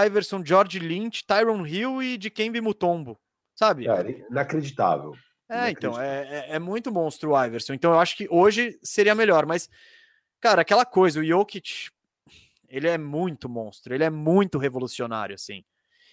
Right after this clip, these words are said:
Speaker 1: Ele, ele te traz um problema de matchup, de... Porque é muito, é, é, é muito difícil você, você ma-, você enfrentar um Nuggets, que o armador é um pivô de dois e quinze,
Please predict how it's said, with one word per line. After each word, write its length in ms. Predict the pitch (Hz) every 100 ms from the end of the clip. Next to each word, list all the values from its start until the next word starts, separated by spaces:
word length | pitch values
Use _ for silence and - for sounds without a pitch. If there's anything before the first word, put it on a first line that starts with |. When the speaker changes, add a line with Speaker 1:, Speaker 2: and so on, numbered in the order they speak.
| -
Speaker 1:
Ele, 240 | 139 156 -
ele 640 | 170 196 202 185 147 120 _ _ _ _ _ -
te 140 | 165
traz 320 | - 165 240
um 80 | 254
problema 480 | - 190 151 151 147
de 140 | 131
matchup, 720 | 139 123 - - 147 143 117 113
de... 380 | 110 120 107 - _ _ _ _ _ _ _
Porque 240 | 147 -
é 20 | 180
muito, 300 | 175 196 240
é, 60 |
é, 400 | 208 196 185 175
é 40 | 175
muito 140 | 196
difícil 340 | 247 330 -
você, 200 | 180 127
você 140 | 123 156
ma-, 160 | 160 -
você 240 | - 165
enfrentar 480 | 165 - 180 160 170
um 80 | 170
Nuggets, 580 | 165 156 123 - - - _ _ -
que 100 | 160
o 60 |
armador 420 | 175 180 165 170
é 60 | 196
um 80 | 196
pivô 380 | 202 160 170 180
de 100 | 170
dois 240 | 180 165
e 60 | 160
quinze, 600 | - 190 247 208 254